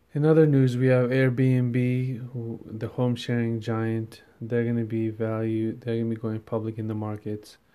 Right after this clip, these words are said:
and they're valued at about eighteen billion during April fundraising. So it's gonna be interesting to see how that,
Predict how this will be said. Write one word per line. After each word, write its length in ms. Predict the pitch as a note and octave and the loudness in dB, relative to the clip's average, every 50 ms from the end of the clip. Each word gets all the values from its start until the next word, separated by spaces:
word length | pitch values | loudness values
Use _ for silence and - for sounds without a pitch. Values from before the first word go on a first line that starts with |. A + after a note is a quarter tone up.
| _ _ _ _ _ _ | _ _ _ _ _ _
and 160 | - A2+ A2 | -12 -8 -4
they're 160 | A2 A#2 A#2 A2+ | -2 -2 -2 0
valued 320 | A2+ A#2 A2+ A2+ A2+ A2 | 0 -2 -2 -2 -2 -2
at 60 | A2 | -2
about 180 | A2 G#2 A2 A2 | -4 -4 -4 -4
eighteen 400 | A2 A2 A2 - - A2+ A2 A2 | -4 -4 -6 -6 -6 -6 -4 -4
billion 400 | G#2 A2 A2 A2 A2 A2 A2 A2 | -4 -4 -2 -2 -2 -4 -4 -4
during 320 | G#2+ A2+ G#2+ G#2+ G#2+ G#2+ | -4 -4 -4 -4 -6 -6
April 540 | A2 G#2+ A2 G#2+ - A2 A2 G#2+ G#2+ G#2+ - _ _ _ _ _ _ _ _ _ _ _ _ _ - | -6 -6 -6 -6 -8 -8 -6 -6 -8 -10 -12 _ _ _ _ _ _ _ _ _ _ _ _ _ -6
fundraising. 580 | A#2 A2+ A2+ A2 G#2+ G#2+ G#2+ G#2 G#2 G#2 G#2 - | -4 -4 -2 -2 -2 -2 -4 -4 -4 -6 -8 -8
So 560 | - - - G#2+ G#2+ G#2+ G#2 G#2 G#2 G#2 G#2+ - | -10 -10 -6 -6 -4 -4 -4 -6 -6 -8 -10 -14
it's 120 | - - | -16 -12
gonna 160 | - B2 A#2 | -8 -6 -6
be 140 | A2 G#2+ A2+ | -4 -4 -6
interesting 360 | A2 A2 A2+ G#2+ A#2 A2+ A2 | -6 -8 -8 -8 -8 -6 -6
to 100 | G#2+ G#2+ | -6 -8
see 240 | G#2+ - - - A2 | -10 -10 -10 -8 -8
how 200 | G#2+ A2 G#2+ G#2+ | -6 -6 -8 -8
that, 280 | G#2+ A2 A2 A2 G#2+ | -6 -6 -8 -8 -8